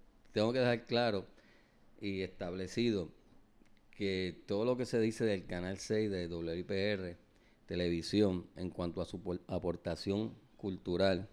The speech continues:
y, e histórica de este país,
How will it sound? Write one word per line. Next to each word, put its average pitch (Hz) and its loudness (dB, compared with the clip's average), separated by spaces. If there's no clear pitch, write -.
y, 92 -4
e 90 -2
histórica 95 0
de 87 -2
este 98 -2
país, 101 2